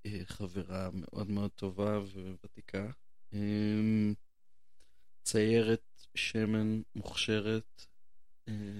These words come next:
שנכנסה בשנה וקצת האחרונים לקעקוע. התחילה לקעקע, ו-, אה,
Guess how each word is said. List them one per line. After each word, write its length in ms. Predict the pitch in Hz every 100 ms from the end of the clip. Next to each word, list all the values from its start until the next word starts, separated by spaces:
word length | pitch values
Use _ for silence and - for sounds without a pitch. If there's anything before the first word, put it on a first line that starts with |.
| 104
שנכנסה 1000 | 101 - 98 98 98 - 101 - 113 110 104 101 104 104 104 107 - - - - - -
בשנה 880 | - - 98 104 110 110 110 110 107
וקצת 500 | 104 - - 110 107
האחרונים 560 | 113 - 101 98 107 110
לקעקוע. 720 | 110 - 87 - - 104 120 - - - - - - - - -
התחילה 320 | - - 101
לקעקע, 680 | 98 95 - - - 110 101 120 - -
ו-, 280 | 101 95 87 87 90 -
אה, 60 | 98